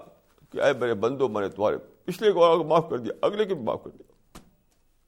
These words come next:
اس سے بڑی کوئی بشارت ہو سکتی ہے؟ آج دیکھیں،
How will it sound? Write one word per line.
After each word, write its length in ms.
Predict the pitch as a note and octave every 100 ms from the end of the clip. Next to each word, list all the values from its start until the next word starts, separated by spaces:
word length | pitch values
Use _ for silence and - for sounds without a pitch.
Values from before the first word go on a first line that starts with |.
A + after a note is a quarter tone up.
| _ _ _ _ _ _ _ _ _ _ _ _ -
اس 100 | A3
سے 160 | - A#3+
بڑی 280 | A#2 F#3
کوئی 200 | A3+ G#3
بشارت 380 | F3 E3 E3 F3+
ہو 60 | E3+
سکتی 340 | E3 - F#3+
ہے؟ 60 | - _ _ _ _ _ _ _ _ _ _ _ _ _ _ _ _ _ _ _ _ _ _ _ _ _ _ _ G#4+ _ _ _ _ _ _
آج 180 | - C3
دیکھیں، 220 | F3+ -